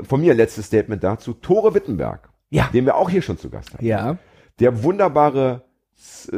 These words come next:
Speaker 1: Singer, Songwriter.
Speaker 2: Punkrock-Singer,
Speaker 1: <laughs> Ja, ich weiß, ich
Speaker 2: Songwriter.
Speaker 1: sag's, ich sag's doch extra, Tore Kleiderspaß, ja.
Speaker 2: Ja.
Speaker 1: Äh, der macht ja jetzt eine L P oder einen Tonträger, vielleicht auch eine C D, keine Ahnung, also
Speaker 2: Ja,
Speaker 1: einen
Speaker 2: oder einen
Speaker 1: Tonträger.
Speaker 2: Download-Code,
Speaker 1: Mhm.
Speaker 2: was es so alles heutzutage gibt.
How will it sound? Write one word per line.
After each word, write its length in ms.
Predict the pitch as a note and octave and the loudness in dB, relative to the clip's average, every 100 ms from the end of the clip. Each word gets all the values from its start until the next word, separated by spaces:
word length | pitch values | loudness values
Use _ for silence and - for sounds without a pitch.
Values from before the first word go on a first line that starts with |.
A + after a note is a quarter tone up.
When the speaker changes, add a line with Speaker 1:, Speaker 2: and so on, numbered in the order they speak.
| A2 | -2
Speaker 1:
Singer, 360 | D#3+ D#3 D3 B2+ | 0 2 2 0
Songwriter. 600 | - C#3+ C#3+ B2 - - - - - - - _ - | -2 0 2 2 4 0 0 -6 -6 -12 -16 _ -2
Speaker 2:
Punkrock-Singer, 800 | E3+ A3 C#3 B2 - - C3 A#2 | 0 0 -2 -6 -4 -4 -2 -2
Speaker 1:
<laughs> 40 | |
Ja, 80 | - | 0
ich 140 | C#3 - | 0 2
weiß, 140 | B2 | 2
ich 80 | A2 | 2
Speaker 2:
Songwriter. 200 | F3 - | 0 0
Speaker 1:
sag's, 320 | A#2 - - - | -2 -6 -6 -2
ich 100 | D#3 | 2
sag's 220 | D#3+ D3+ | 2 4
doch 80 | - | 4
extra, 240 | C3+ C3 | 4 2
Tore 260 | A2+ A#2+ A2 | 2 2 2
Kleiderspaß, 680 | G2+ F#2+ D#2 - C2 A1+ - | 2 2 0 -4 -8 -8 -2
ja. 140 | G#2+ | 0
Speaker 2:
Ja. 160 | A#2 A2+ - - - - | 0 -4 -10 -18 -12 2
Speaker 1:
Äh, 260 | B2 A#2 - _ _ | 4 4 0 _ _
der 100 | A#2 | 0
macht 240 | C#3+ E3+ E3 | 2 -2 0
ja 40 | |
jetzt 220 | D3+ - | 0 -2
eine 160 | C3+ B2+ | -4 -2
L 160 | A2+ G#2+ | -2 -4
P 440 | - G#2+ F#2+ G3 | -4 -4 -4 -2
oder 160 | G#2+ G#2 | 2 4
einen 260 | F#2 F2 | 4 -2
Tonträger, 600 | E2+ C3+ F3+ - D#2 D2 | 2 2 2 -2 -4 -2
vielleicht 180 | - F2 | -2 -4
auch 60 | D#2 | -4
eine 160 | F2 | -6
C 260 | - - A2+ | -6 -2 -2
D, 220 | F#2 F#2+ | 2 -2
keine 280 | F#2 D2+ C#2+ | 0 -4 -4
Ahnung, 200 | D#2 F2 | -4 -4
also 120 | - | -2
Speaker 2:
Ja, 60 | F#2 | -2
Speaker 1:
einen 80 | - | -2
Speaker 2:
oder 100 | G#2 | -2
einen 60 | A#2 | 0
Speaker 1:
Tonträger. 220 | B2 C#3 | 4 2
Speaker 2:
Download-Code, 640 | D3+ D3 C#3 - C#3 C3+ - | 2 0 -4 -6 -4 -4 -2
Speaker 1:
Mhm. 240 | B2+ D#3+ | -4 -2
Speaker 2:
was 200 | C#3 C3+ | -4 -8
es 100 | F#3+ | -6
so 80 | A#3 | -4
alles 260 | F3+ G#3+ A3 | 0 0 0
heutzutage 440 | G#3 G#3 G#3+ G3+ | -6 -6 -8 -8
gibt. 180 | G3 D#3+ | -8 -10